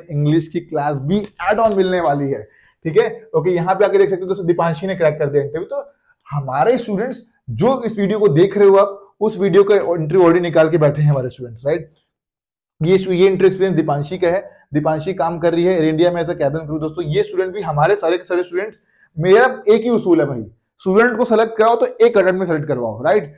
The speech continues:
दीपांशी खुद काम करी दोस्तों in Air India as a, as a cabin crew,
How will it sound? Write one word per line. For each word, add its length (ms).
दीपांशी 480
खुद 300
काम 220
करी 120
दोस्तों 360
in 180
Air 140
India 240
as 200
a, 300
as 140
a 80
cabin 300
crew, 180